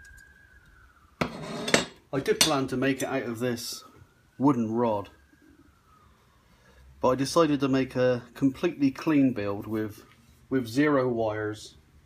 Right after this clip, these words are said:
partly just to make it look good, but also to save weight. But anyway, I ended up using this,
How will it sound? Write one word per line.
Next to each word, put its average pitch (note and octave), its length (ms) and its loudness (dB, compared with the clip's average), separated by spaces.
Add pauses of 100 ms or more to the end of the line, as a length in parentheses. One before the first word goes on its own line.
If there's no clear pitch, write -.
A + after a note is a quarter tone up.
(540)
partly D3+ 400 2
just C3+ 460 -2
to C#3 80 0
make B2 280 0
it B2+ 140 -4
look D3+ 240 2
good, G2+ 240 -8 (840)
but C3+ 140 2
also C3+ 380 -2
to A2+ 80 -6
save A#2+ 400 -2
weight. G#2+ 340 -4
But A2+ 240 -4 (3250)
anyway, A#2 400 2 (100)
I A#2+ 120 2
ended C3 240 2
up A#2 160 0
using A#2 420 0
this, - 480 -8